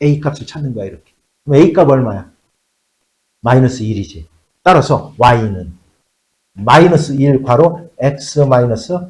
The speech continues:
사의 제곱 플러스 이. 얘가 바로 천이백사십사 번의 답이 되는 겁니다, 이렇게. 이해 갔죠? 됐어요?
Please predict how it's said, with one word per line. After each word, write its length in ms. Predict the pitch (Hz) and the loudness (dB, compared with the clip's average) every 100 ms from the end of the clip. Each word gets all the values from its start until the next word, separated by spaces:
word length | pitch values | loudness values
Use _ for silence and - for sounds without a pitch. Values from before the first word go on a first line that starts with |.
| - _ | -18 _
사의 540 | - 185 165 143 131 | -8 -2 4 4 2
제곱 520 | 127 113 185 190 - _ _ _ | -4 0 0 0 -10 _ _ _
플러스 500 | - 220 185 - 151 - | -2 2 2 2 -4 -2
이. 300 | 196 - - - _ 131 | -2 -2 -6 -16 _ 4
얘가 360 | 165 180 160 | 6 6 6
바로 500 | 143 156 220 202 - _ _ - | 6 6 4 2 -10 _ _ -12
천이백사십사 920 | - 202 190 165 - 180 - - 139 | -4 0 2 0 -2 -8 -8 -4 0
번의 180 | 131 117 | 0 -2
답이 240 | 127 123 | -4 -4
되는 180 | 113 101 | -6 -8
겁니다, 260 | 87 85 87 | -12 -16 -20
이렇게. 220 | - 92 _ _ _ _ _ _ _ _ _ _ _ _ _ _ _ _ _ | -20 -20 _ _ _ _ _ _ _ _ _ _ _ _ _ _ _ _ _
이해 140 | 139 139 | 2 2
갔죠? 460 | 127 120 87 - _ _ _ _ _ _ _ _ _ _ | 2 -2 -4 -8 _ _ _ _ _ _ _ _ _ _
됐어요? 640 | 151 147 180 220 240 - | -2 4 6 6 4 -4